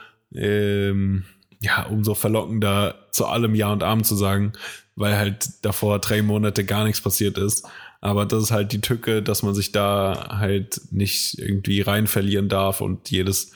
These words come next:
äh, jedem, jedem Hinz und Kunz, ähm, äh, seinen Auftrag da, äh, wegfotografieren soll. Das ist halt schwierig.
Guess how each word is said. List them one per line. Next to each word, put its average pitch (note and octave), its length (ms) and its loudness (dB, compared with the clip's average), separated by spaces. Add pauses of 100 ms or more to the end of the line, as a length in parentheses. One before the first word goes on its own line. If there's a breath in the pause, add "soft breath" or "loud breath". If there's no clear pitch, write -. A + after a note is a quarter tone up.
(420 loud breath)
äh, G2 580 0 (480)
jedem, F#2+ 540 0
jedem G2 280 0
Hinz G2 220 0
und F#2+ 100 0
Kunz, G2 480 -2
ähm, F#2 520 0 (800 loud breath)
äh, F#2+ 480 0
seinen F#2+ 260 0
Auftrag F#2 720 -2
da, F#2 400 0 (520 loud breath)
äh, F#2+ 260 0
wegfotografieren F#2+ 1700 -2
soll. F#2 420 -2 (420 loud breath)
Das - 240 -6
ist - 80 -2
halt F#2 160 -2
schwierig. - 640 -2